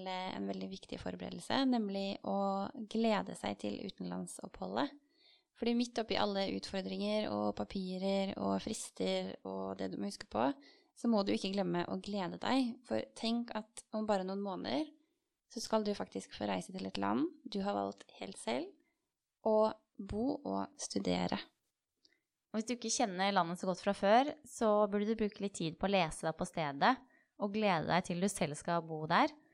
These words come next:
Speaker 2: Vi snakket også litt om dette i episode to, hvordan få mest mulig ut av utvekslingsoppholdet. At du da for eksempel ser filmer fra landet, leser bøker, leser reiseblogger, og kanskje til og med lærer deg noen fraser på lokalspråket.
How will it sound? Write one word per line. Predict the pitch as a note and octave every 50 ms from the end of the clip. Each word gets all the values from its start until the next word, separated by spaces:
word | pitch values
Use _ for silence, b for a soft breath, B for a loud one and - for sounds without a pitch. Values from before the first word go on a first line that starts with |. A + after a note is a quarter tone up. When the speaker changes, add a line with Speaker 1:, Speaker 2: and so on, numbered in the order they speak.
| b b b b b b
Speaker 2:
Vi | - A3
snakket | A#3+ B3+ A#3+ B3 - G#3 G#3+ G#3+ - - -
også | G3 - A3 G3
litt | G3 - G3+
om | G3+
dette | G3+ G#3 - - -
i | F3
episode | E3+ - F#3 - - F#3+ E3+ E3 E3+ E3+ E3+ E3+ F3 - -
to, | - - A3+ C4 D4+ F4 - - - A#3
hvordan | G#3 A3 G#3 G#3 G#3 G3+
få | - G#3+ G3
mest | F#3 F#3+ - - - - - _ - G#3+
mulig | G3 F3+ F3 E3+ E3+ E3+
ut | E3+ - - - E3+
av | D#3+ D#3+ E3 E3 E3 E3
utvekslingsoppholdet. | - E3 D#3+ - D#3+ D#3+ - E3 D#3+ - E3 D#3 - D#3+ E3 G3+ C#4 D#4 B B B B B B B B B B B B B - -
At | A3 -
du | A#3 G#3+
da | G3+ F#3+
for | F#3+ G3 F#3+
eksempel | - - F3+ F3 - - F#3 F3+
ser | F3+ - G3+ G3+
filmer | - A#3 A3 G3 F3 D#3+ D#3 -
fra | - F#3 F3
landet, | F3 D#3+ D#3+ D#3+ D#3+ D#3+ E3 F3+ F#3+ F#3+ F#3 F#3
leser | F#3 - - F3+ D#3+
bøker, | D#3+ D#3 D#3 D3+ - - - F3 F3 F3 F3+ F3 - b b b b b b G3
leser | G3+ G3+ - G#3+ G#3+
reiseblogger, | G3+ F3+ - - D#3+ D3+ D#3 D#3 D#3 E3 E3+ F3 F3 F3 F3+
og | -
kanskje | - F3 F3 - - - E3 D#3+ E3 E3
til | - E3 E3+
og |
med | F3 F3 F3+
lærer | F3 D#3 C#3+ C#3+ D#3
deg | D#3 D3+
noen | D#3 D#3+ E3 D#3+ E3 E3+ E3+ E3+
fraser | - - G3 D#3+ D3 - - - E3+ E3 -
på | - - E3+ D#3+ D#3 D#3 D3+ D#3+
lokalspråket. | E3+ - D#3 C#3 C#3+ D3 - - D3 C#3+ C#3 - _ - F3